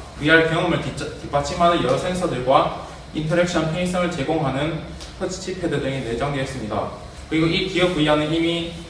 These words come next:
이천십오 년 십일월에 삼성이 정식 출시하였고요. 이거는 그거, 이것은 그 모바일 기기로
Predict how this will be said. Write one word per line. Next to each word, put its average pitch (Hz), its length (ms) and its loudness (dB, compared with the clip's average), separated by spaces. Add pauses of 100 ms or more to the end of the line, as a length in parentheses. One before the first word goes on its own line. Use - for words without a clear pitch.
(120)
이천십오 175 480 2
년 180 120 2
십일월에 165 920 6
삼성이 180 500 0
정식 165 280 -2
출시하였고요. 160 920 0 (240)
이거는 147 520 0
그거, 135 340 -2
이것은 180 300 -2
그 156 80 -4
모바일 156 600 6
기기로 160 720 4